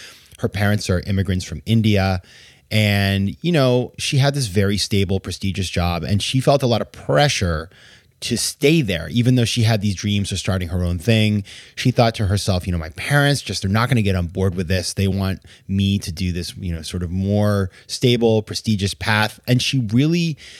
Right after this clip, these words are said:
struggled with that. And so she went and talked to them. So she kinda knew that she was getting approval from her parents, that that was important to her. And if she was ever going to make a change, she would need to talk to them, which she did. And then, you know, she made the first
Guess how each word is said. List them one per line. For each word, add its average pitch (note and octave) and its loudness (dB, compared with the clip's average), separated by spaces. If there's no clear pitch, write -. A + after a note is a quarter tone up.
struggled G3+ 2
with F#2+ -4
that. F2+ 0
And A2+ 2
so C#3+ 0
she D3+ 0
went D#3 2
and F3+ -2
talked - -4
to A#3 -2
them. E2+ -6
So - -2
she G#3 0
kinda F#3+ 2
knew C#3+ 2
that B2+ 0
she - -2
was A#2 2
getting A#2 2
approval A#2 0
from A2 -10
her A#2 -8
parents, F2 -4
that D#2+ -8
that F2+ -4
was E2+ -6
important F2 -8
to D#2+ -14
her. D#2+ -10
And F#2+ -8
if E2+ -10
she - -12
was D#2+ -12
ever B2 2
going A2 2
to F#2+ -6
make E2+ -4
a E2 -6
change, D2+ -8
she - -4
would G#2+ 2
need A2+ 4
to B2+ -4
talk G2+ -2
to - -6
them, D2 -8
which B2+ 2
she E3 0
did. A#2+ 4
And G2 0
then, F#2+ 0
you G2 -2
know, E2 -4
she F2+ -6
made E2+ -6
the E2 -12
first - -12